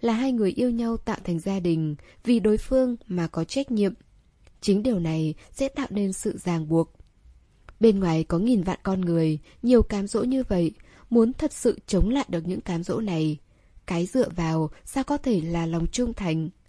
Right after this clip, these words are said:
Bởi vì người mình yêu hay bởi vì người vợ mình không có cảm tình mà chịu trách nhiệm? Giữa hai người này, anh sẽ chọn ai? Ví dụ cách khác, anh và Tiền Thiệu,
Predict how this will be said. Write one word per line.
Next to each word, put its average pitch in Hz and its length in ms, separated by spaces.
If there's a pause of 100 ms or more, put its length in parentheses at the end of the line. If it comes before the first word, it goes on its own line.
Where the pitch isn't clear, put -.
(600)
Bởi 214 220
vì 170 220
người 165 200
mình 165 220
yêu 208 400 (120)
hay 277 180
bởi 233 240
vì 180 180
người 170 320
vợ 196 260
mình 180 180
không - 220
có 220 80
cảm 196 280
tình 160 360 (300)
mà 175 180
chịu - 320
trách 311 200
nhiệm? 180 240 (640)
Giữa - 180
hai 226 200
người 175 200
này, 156 360 (220)
anh 202 140
sẽ 135 180
chọn 240 300
ai? 185 340 (1080)
Ví 190 120
dụ 247 140
cách 262 220
khác, 277 260 (440)
anh 254 120
và 208 140
Tiền 170 240
Thiệu, 180 320